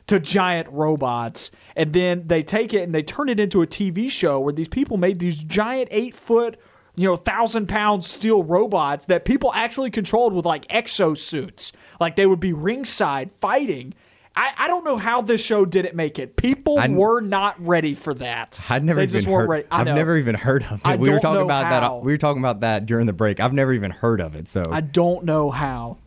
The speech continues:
Speaker 2: It
Speaker 1: It was, I don't know how it didn't make it. Who does not want to watch that?
Speaker 2: Is that what you're gonna be watching tonight?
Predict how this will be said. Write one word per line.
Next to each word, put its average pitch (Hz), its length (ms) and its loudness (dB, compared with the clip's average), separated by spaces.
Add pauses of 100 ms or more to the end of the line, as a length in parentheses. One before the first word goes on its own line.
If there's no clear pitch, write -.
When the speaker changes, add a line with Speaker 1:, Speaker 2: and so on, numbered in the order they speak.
(300)
Speaker 2:
It 104 160 -2 (240)
Speaker 1:
It 202 180 4
was, 180 380 -2
I 233 140 0
don't 285 100 -6
know 170 140 0
how 175 180 2
it 170 100 2
didn't 170 480 -2
make 165 380 2
it. 120 240 -10 (160)
Who 311 280 4
does 196 200 0
not 214 280 -4
want 190 320 -2
to 190 80 -6
watch 156 400 -4
that? 123 500 -12 (280)
Speaker 2:
Is 101 120 -4
that 104 80 2
what 101 100 -2
you're 101 80 -4
gonna 107 100 2
be 104 60 2
watching 107 320 2
tonight? 156 320 0